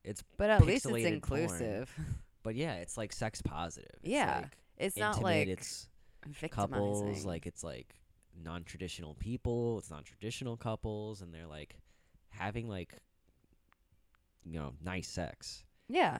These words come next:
Speaker 1: It's not like that one fucking, what was it, Gucci ad where, like, women were getting gang raped.
Speaker 2: Whoa,
Speaker 1: You
Speaker 2: what?
Speaker 1: remember that? You never saw that ad?
Speaker 2: No.
Speaker 1: Oh, I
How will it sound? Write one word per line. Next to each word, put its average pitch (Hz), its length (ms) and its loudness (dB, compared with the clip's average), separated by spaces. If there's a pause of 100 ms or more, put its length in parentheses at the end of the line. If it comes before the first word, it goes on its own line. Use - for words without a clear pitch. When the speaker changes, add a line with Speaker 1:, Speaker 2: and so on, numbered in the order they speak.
Speaker 1:
It's - 140 -8
not 107 160 -2
like 110 140 0
that 95 200 4
one 92 260 -2
fucking, 80 760 -4 (120)
what 92 120 -8
was 82 100 -4
it, 73 140 -6
Gucci 98 420 -2
ad 101 240 -2
where, 87 160 -6
like, 78 200 -6 (100)
women 87 280 -6
were 87 100 -6
getting 82 260 -4
gang 80 320 -10
raped. 90 380 -4 (480)
Speaker 2:
Whoa, 226 640 8
Speaker 1:
You 131 60 0
Speaker 2:
what? 294 180 8
Speaker 1:
remember 440 220 4
that? 185 220 -2
You 123 60 -4
never 180 180 -2
saw 196 220 -2
that 202 80 2
ad? 214 60 8
Speaker 2:
No. 320 680 12
Speaker 1:
Oh, - 840 -10
I - 140 -10